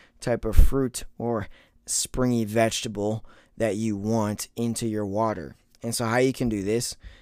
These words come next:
it's super simple, is take a fruit or vegetable. Some common ones would be lemons, cucumbers, strawberries, raspberries, blueberries, cherries, um, watermelon,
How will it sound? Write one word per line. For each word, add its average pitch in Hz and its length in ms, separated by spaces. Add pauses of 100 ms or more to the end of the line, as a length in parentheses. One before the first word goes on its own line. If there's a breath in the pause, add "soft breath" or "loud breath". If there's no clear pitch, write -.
(120 loud breath)
it's 110 220
super 135 380
simple, 120 420 (600 soft breath)
is 113 360
take 117 220
a 110 60
fruit 143 360
or 139 100
vegetable. 113 600 (200 soft breath)
Some 117 180
common 120 360
ones 113 240
would 104 120
be 98 100
lemons, 110 640 (220 soft breath)
cucumbers, 107 760 (320 soft breath)
strawberries, 107 840
raspberries, 104 680
blueberries, 107 760
cherries, 107 680 (400 loud breath)
um, 95 380
watermelon, 107 1000